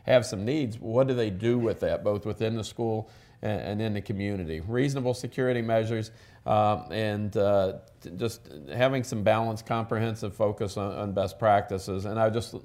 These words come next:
say, I'd also like everybody in this room to know that the vast majority of us here and around the country will never have a school shooting in our schools. There are many issues. While we focus on that one thread of school shooting because of the media framing and conversation,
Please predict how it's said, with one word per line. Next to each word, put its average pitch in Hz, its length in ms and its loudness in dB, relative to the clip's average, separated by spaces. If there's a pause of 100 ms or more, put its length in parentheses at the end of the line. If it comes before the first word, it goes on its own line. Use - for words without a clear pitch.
say, 110 360 0 (340)
I'd 113 200 6
also 127 260 8
like 113 200 4
everybody 110 320 2
in 104 60 -4
this 98 180 -8
room 127 260 0
to 104 40 -4
know 107 240 4
that 98 140 -2
the 98 80 -10
vast 117 360 4
majority 117 520 2
of 98 120 -2
us 95 140 -4
here 120 280 2
and 95 100 -4
around 107 240 -4
the 95 80 -8
country 120 360 -6
will 98 120 -4
never 110 280 0
have 113 340 6 (280)
a - 80 -4
school 104 240 -4
shooting 90 500 -4
in 98 140 -8
our 92 140 -4
schools. 87 540 -4 (400)
There 110 120 0
are 110 40 0
many 123 380 0
issues. 107 480 -4
While 107 160 4
we 104 140 0
focus 127 480 4
on 113 160 0
that 95 160 -2
one 110 320 -2
thread 117 280 4
of 95 120 -4
school 110 240 -4
shooting 117 440 0
because 110 300 -2
of 110 60 -4
the 101 80 -4
media 104 360 -2
framing 101 480 -2
and 95 80 -6
conversation, 98 840 -2